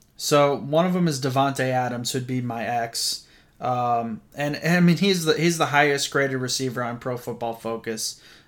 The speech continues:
You know, he, he, he deserves a lot of credit. I mean, he is the n-, he is the main receiver in that Packers offense.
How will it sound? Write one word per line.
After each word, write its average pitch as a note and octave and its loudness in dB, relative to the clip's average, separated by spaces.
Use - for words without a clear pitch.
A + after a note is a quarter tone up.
You C3+ -6
know, C3 -2
he, C#3 -2
he, C#3 -4
he D#3 0
deserves C#3 0
a C#3 -2
lot C3 2
of C3 -6
credit. B2+ -4
I C3 -8
mean, C3 -4
he D3+ -2
is C3 2
the C3 -2
n-, C3 -2
he G3 6
is F3 4
the C#3+ -2
main C#3 0
receiver B2 -4
in A#2 -6
that A2 -6
Packers A2+ -4
offense. A2 -8